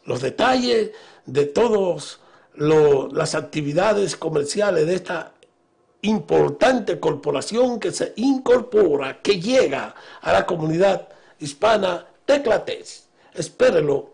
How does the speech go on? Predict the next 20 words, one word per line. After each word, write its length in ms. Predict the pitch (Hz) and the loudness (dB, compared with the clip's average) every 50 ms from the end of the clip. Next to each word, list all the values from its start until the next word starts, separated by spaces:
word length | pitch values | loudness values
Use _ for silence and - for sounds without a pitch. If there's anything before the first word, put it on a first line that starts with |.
| _ - - - - | _ -20 -20 -6 -2
a 120 | 175 175 | -2 0
través 460 | 175 190 170 180 220 254 247 - - | 2 2 2 4 4 4 2 2 0
de 360 | - 165 147 - - - - _ | -2 0 0 0 -2 -8 -8 _
este 320 | - 285 294 285 - - 190 | 2 2 2 2 0 -2 -4
programa, 640 | - 160 143 139 156 180 208 202 190 214 175 165 | -2 -2 0 2 2 2 2 2 2 0 -2 -2
de 160 | 147 - - - | -4 -8 -8 -2
este 340 | - 233 254 - - - - | 0 0 0 0 -2 -6 -6
canal 440 | - 143 143 175 190 185 180 - - | -4 -4 -2 0 0 0 0 -2 -2
y 100 | 170 160 | -2 0
del 200 | 143 139 139 139 | 2 2 0 0
Faro 340 | - - 208 240 240 220 208 | -2 0 0 2 2 2 2
Latino, 600 | 190 175 - - - 208 - - - - - - - - - | 2 0 -2 -4 -8 -16 -16 -16 -18 -20 -20 -20 -20 -16 -4
el 420 | - 196 180 165 156 151 143 139 135 | 0 4 4 6 4 4 2 0 -2
Faro 460 | 120 - - - 214 277 302 277 262 | -4 -6 -2 2 4 4 6 4 4
Latino, 600 | 262 247 - - - - - - - - - - _ _ - - - | 2 0 -2 -4 -10 -12 -12 -14 -14 -16 -20 -20 _ _ -20 -20 -6
el 380 | - 180 185 175 165 160 151 147 | 0 2 4 4 4 2 0 -2
faro 420 | 143 - - - 294 311 269 208 | -4 -4 -2 2 2 4 4 4
latino 640 | 196 180 175 - 226 247 233 226 214 208 202 - - | 4 2 0 -2 -4 -4 0 2 2 2 2 0 0
punto 580 | 220 269 294 285 285 285 285 285 285 294 285 | 2 2 4 6 6 6 6 6 4 2 2
com, 520 | - 262 190 135 113 107 104 107 104 98 | 4 4 2 2 2 -2 -4 -6 -6 -8